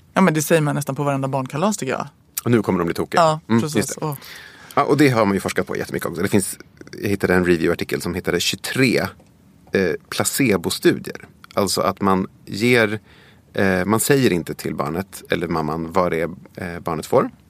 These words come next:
Speaker 2: Så i hälften av fallen så får de placebo, det vill säga de får något som smakar socker, aspartam,
Speaker 1: Som inte, ja.
Speaker 2: men som inte är socker. Och andra hälften får riktigt socker. Och så kollar man om det är någon skillnad, både på liksom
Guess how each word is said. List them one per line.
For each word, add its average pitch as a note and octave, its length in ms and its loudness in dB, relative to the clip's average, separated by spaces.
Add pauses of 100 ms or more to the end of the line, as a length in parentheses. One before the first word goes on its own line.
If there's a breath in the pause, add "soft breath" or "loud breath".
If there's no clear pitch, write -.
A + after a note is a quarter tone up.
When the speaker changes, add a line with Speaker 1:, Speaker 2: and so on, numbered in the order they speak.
Speaker 2:
Så - 280 0
i G2 40 2
hälften A2 240 0
av F#2 40 2
fallen F2 220 -2
så - 80 -8
får F2 120 -2
de E2+ 80 -2
placebo, - 440 -2
det D#2+ 60 -8
vill F2 60 -8
säga E2 120 -2
de F2+ 100 -2
får E2+ 140 -4
något E2 380 -8
som F2 200 -8
smakar - 380 0
socker, - 400 -6 (100)
aspartam, - 340 -2
Speaker 1:
Som C#3+ 100 -2
inte, D3 100 -4
ja. D3 280 2 (160)
Speaker 2:
men F#3+ 120 0
som F#2+ 100 0
inte - 120 0
är F#2 60 2
socker. - 240 -12 (120)
Och G2+ 100 4
andra F#2 160 2
hälften E2 320 -4
får - 320 -4 (120)
riktigt G2 300 -2
socker. - 240 -10 (260 loud breath)
Och - 220 -8
så - 80 -2
kollar F2 200 2
man E2 120 2
om E2 60 2
det E2 60 -2
är D#2+ 60 -2
någon E2 80 0
skillnad, G2 500 0
både G#2+ 300 4
på G2+ 160 0
liksom E2 320 -2